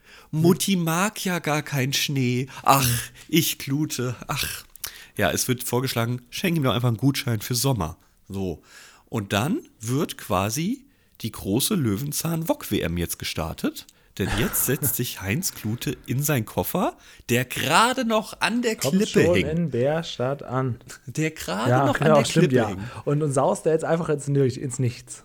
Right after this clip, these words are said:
Speaker 1: Ja, vom Gipfel, ja. Das, das Gipfelkreuz zeigt ja, hier ist einer der höchsten Punkte, ja, wo Klute, oder besser gesagt betretbaren Punkte,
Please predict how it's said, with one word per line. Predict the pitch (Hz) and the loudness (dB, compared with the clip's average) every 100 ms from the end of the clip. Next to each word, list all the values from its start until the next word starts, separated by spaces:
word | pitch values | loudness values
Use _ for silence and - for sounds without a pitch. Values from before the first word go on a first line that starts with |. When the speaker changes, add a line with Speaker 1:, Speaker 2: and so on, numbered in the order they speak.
| - | -2
Speaker 1:
Ja, | 120 - - | 0 0 -2
vom | - 180 185 156 | -4 2 2 2
Gipfel, | 196 - - 95 | 0 0 0 2
ja. | 95 139 - | 4 2 0
Das, | 139 147 - | -2 -2 -2
das | 147 156 - | -2 -2 0
Gipfelkreuz | 233 - 233 - 151 180 190 - | -2 0 -4 -2 0 2 4 4
zeigt | - 185 226 | 4 0 -2
ja, | 139 | 0
hier | 135 131 214 - | 0 0 0 0
ist | - - | -2 -2
einer | - 131 151 | -4 -2 0
der | 135 113 | 0 0
höchsten | 135 180 - 165 | 0 0 -2 -4
Punkte, | - 156 165 - 85 120 226 - | 0 0 0 0 0 2 0 -4
ja, | 87 90 - _ - - - _ - | 0 0 -2 _ -20 -20 -20 _ -2
wo | 120 | -2
Klute, | - - 151 269 339 - 98 151 220 | -2 -2 4 4 4 2 0 0 0
oder | 196 82 | -2 -2
besser | - 113 - 95 | -4 -4 -2 -2
gesagt | 95 90 98 - | -2 -4 -6 -4
betretbaren | - - 127 180 - 85 92 | -6 -2 0 0 -2 -2 -4
Punkte, | - 95 - | -4 -6 -4